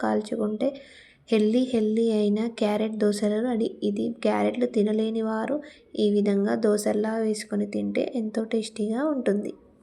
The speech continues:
ఇదే విధంగా హెల్దీగా బీట్రూట్ దోశలను ఎలా చేయాలో చూసేద్దాం. ఒక బీట్రూట్ తీసుకొని మంచిగా చెక్కంతా తీసుకొని చిన్న చిన్న ముక్కలుగా కట్ చేసి ఒక మిక్సీ జార్ తీసుకొని అందులోకి బీట్రూట్ దో-, ముక్కలను యాడ్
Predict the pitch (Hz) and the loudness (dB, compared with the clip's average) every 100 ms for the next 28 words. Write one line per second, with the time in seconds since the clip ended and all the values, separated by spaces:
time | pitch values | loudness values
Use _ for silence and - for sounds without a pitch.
0 | _ _ _ _ - 214 233 233 220 208 | _ _ _ _ 4 8 10 8 8 6
1 | 202 208 247 - 214 208 208 208 226 226 | 4 4 0 2 4 6 6 6 4 4
2 | 214 214 - - 220 214 220 220 - 214 | 4 2 -2 6 6 6 2 -2 0 2
3 | 226 220 214 196 196 202 277 247 214 196 | 4 4 4 6 4 2 2 4 4 2
4 | 196 196 - 208 214 214 202 202 - 247 | 0 -2 -2 -2 -2 0 -2 -2 -6 -4
5 | 226 208 - 208 208 247 226 202 202 208 | 0 -2 -2 -2 -2 0 0 0 0 0
6 | 220 220 208 - 214 214 247 254 208 - | 0 0 -4 -2 -4 0 0 0 -2 -4
7 | - 208 214 311 - - - - 226 208 | -4 -2 -2 -6 -12 -20 -20 -6 -2 0
8 | 240 254 226 214 208 208 233 220 202 202 | 0 0 -2 2 2 4 2 2 0 2
9 | 196 196 233 285 - 214 214 202 196 - | 2 0 -4 -6 -4 -2 0 0 0 0
10 | 233 233 226 226 202 - 202 220 - 214 | 2 4 2 2 -2 0 0 0 0 2
11 | 202 196 196 240 226 208 - 240 233 214 | 2 2 0 -2 0 0 -2 -2 4 4
12 | 208 - 220 - 202 196 220 - 220 214 | 4 -4 -8 0 2 2 0 -2 0 0